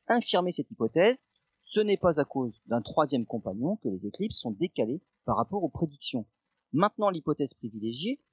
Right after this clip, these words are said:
c'est des variations du champ magnétique de l'étoile la plus massive du couple. Des variations expliquées en mille neuf cent quatre-vingt-douze et qui,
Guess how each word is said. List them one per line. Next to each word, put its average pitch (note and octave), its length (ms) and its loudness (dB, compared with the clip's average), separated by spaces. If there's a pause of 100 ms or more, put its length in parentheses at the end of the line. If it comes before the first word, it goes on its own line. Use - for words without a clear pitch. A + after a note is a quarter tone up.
(240)
c'est - 440 0
des C3 140 0
variations G3+ 600 -2
du B2+ 120 -12
champ A#3+ 220 -2
magnétique F3+ 420 -4
de B2+ 80 2
l'étoile E3+ 420 2
la B2+ 140 2
plus B3 300 -8
massive E3+ 480 -6
du - 180 -20
couple. - 400 -10 (360)
Des B2 100 2
variations E3 500 2 (140)
expliquées - 560 -2
en D3 40 4
mille A3+ 260 2
neuf G#3 120 -6
cent E3+ 220 -4
quatre-vingt-douze C3 880 -4 (400)
et B2 80 2
qui, - 160 -14